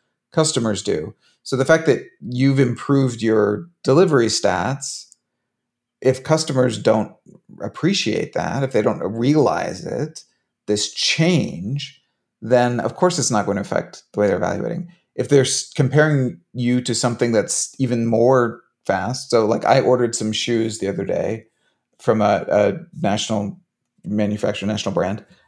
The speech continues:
They were gonna take, eh, whatever,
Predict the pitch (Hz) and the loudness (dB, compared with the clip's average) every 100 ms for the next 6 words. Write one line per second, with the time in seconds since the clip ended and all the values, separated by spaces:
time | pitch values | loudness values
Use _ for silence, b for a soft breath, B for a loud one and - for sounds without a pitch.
0 | b _ 110 113 104 113 107 107 127 104 | b _ 0 2 0 -2 -6 -2 0 0
1 | - - _ - 92 - 113 92 90 90 | -2 -16 _ -10 -10 -6 -2 -2 0 -4
2 | 131 | -6